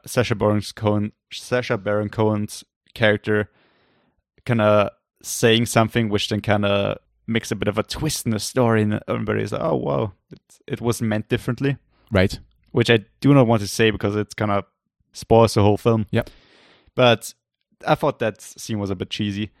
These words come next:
Speaker 1: But
Speaker 2: I always wonder, it was al-,
Speaker 1: Yeah.
Speaker 2: like, always when it, when it's based on reality,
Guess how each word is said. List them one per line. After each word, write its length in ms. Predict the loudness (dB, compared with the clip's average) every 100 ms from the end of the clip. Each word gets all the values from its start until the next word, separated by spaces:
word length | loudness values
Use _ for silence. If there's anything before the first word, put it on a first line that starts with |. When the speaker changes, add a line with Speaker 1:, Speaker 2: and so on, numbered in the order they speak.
| _ _ _ _ _ _ _ -4
Speaker 1:
But 340 | 0 0 0
Speaker 2:
I 100 | 0
always 280 | 2 2 2
wonder, 200 | 0 0
it 40 |
was 120 | 0 -2
al-, 160 | -2 -4
Speaker 1:
Yeah. 160 | -8 -6
Speaker 2:
like, 160 | -8 -2
always 500 | 2 2 2 -2 -16 _ _ -8
when 200 | -4 -4
it, 80 | -4 -4
when 140 | -2
it's 80 | -2
based 280 | -2 -2 0
on 120 | -2
reality, 600 | 0 -2 -2 -4 -6 -8